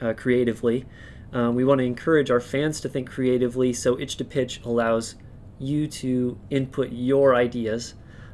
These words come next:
Um, so basically what's gonna happen is, um, on our different social media, which I'll talk about later, you can submit, uh, one sentence film ideas, um, and we will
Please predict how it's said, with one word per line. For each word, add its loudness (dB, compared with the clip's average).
Um, -2
so 2
basically 0
what's 0
gonna -2
happen -2
is, -2
um, 2
on 2
our 2
different -2
social 0
media, 2
which -2
I'll -4
talk -8
about -4
later, 0
you -2
can -2
submit, -2
uh, 0
one 0
sentence -6
film -2
ideas, -4
um, -4
and -2
we 2
will 4